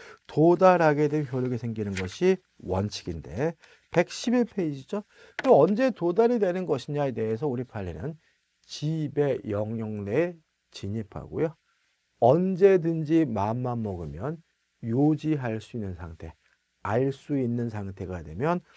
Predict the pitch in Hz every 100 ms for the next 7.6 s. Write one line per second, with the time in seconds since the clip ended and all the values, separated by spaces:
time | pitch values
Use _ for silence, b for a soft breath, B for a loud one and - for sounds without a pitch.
0 | b - 143 165 160 156 117 104 101 98
1 | 85 85 113 156 156 - - 170 151 147
2 | - 98 98 85 69 69 - - _ B
3 | B B B B B 208 220 190 156 175
4 | - 254 254 254 262 247 170 170 190 208
5 | - - _ 240 233 - 120 156 175 165
6 | 156 175 190 170 135 147 190 170 143 117
7 | - 78 76 71 135